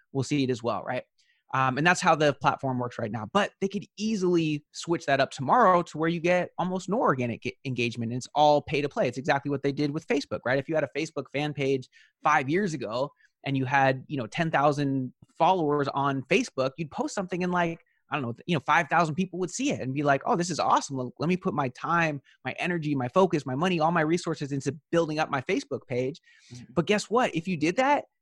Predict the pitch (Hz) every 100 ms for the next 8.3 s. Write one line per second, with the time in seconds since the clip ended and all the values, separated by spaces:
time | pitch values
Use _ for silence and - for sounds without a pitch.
0 | - 165 165 185 220 180 180 240 208 214
1 | 269 247 220 214 190 240 302 - 170 -
2 | 170 170 156 - _ _ _ _ 185 247
3 | 233 - _ - 247 185 - - 226 226
4 | 220 190 170 233 123 - _ _ 160 185
5 | 165 147 185 180 170 170 151 175 214 170
6 | 135 131 123 127 - 113 117 117 143 135
7 | 135 - 170 180 - _ _ _ _ -
8 | 156 233